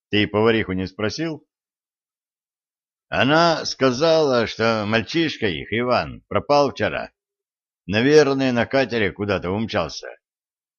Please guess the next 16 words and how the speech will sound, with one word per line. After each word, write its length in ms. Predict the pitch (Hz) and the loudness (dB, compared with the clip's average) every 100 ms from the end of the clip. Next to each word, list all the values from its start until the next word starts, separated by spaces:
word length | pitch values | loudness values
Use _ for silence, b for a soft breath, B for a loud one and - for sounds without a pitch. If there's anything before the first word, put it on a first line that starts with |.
| _ _ _ _ _ _ _ | _ _ _ _ _ _ _
"А 120 | 90 | -2
еще 400 | 92 80 - 78 | -2 -2 -6 -6
один 280 | 78 80 92 | -6 -4 -4
был?" 360 | 92 107 107 _ _ _ _ _ _ _ _ _ _ | -2 -2 -4 _ _ _ _ _ _ _ _ _ _
"Все 460 | - - 117 87 | -10 -2 0 0
пропали". 760 | - 87 82 76 62 55 - _ _ _ _ _ _ _ _ _ _ - | -2 -6 -4 -2 -4 -6 -18 _ _ _ _ _ _ _ _ _ _ -6
Тюлень 400 | 113 110 107 87 | 0 2 2 2
поднялся. 840 | 104 95 98 90 78 - - - _ _ _ _ _ _ _ _ _ | 0 0 0 -2 -2 -8 -12 -14 _ _ _ _ _ _ _ _ _
"Пойду 400 | 98 95 156 185 | -4 0 2 2
спрошу 480 | - 139 120 156 165 | 2 -2 0 -2 -2
у 60 | |
тетки, 640 | 131 131 156 - 87 60 _ _ _ _ - | 0 2 2 0 -10 -10 _ _ _ _ -10
вдруг 420 | 107 135 156 - | -2 0 0 2
поможет 480 | 123 147 107 80 - | 2 4 0 -2 -10
с 80 | |
призраками". 800 | - 131 123 73 62 67 64 - | -6 -2 -2 -4 -10 -14 -16 -20